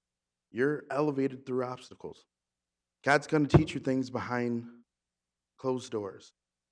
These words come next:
What you do in that time matters. Okay,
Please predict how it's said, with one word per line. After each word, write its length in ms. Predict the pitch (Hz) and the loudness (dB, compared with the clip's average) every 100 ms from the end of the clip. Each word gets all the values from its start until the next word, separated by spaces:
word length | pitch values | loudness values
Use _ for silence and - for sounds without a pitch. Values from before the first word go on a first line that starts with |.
| _ _ _ _ _ _ _ _ _ _ _ _ | _ _ _ _ _ _ _ _ _ _ _ _
What 120 | - 85 | -10 -6
you 120 | 113 | -4
do 220 | 120 127 | -2 -2
in 60 | 117 | -4
that 160 | 120 | -6
time 400 | 120 120 113 104 - _ _ | -12 -12 -12 -12 -18 _ _
matters. 480 | 104 104 95 - - _ _ _ _ _ _ _ _ _ _ _ _ _ _ _ _ _ _ _ _ _ _ _ _ _ _ - | -16 -14 -14 -16 -20 _ _ _ _ _ _ _ _ _ _ _ _ _ _ _ _ _ _ _ _ _ _ _ _ _ _ -4
Okay, 220 | 107 98 | -2 -2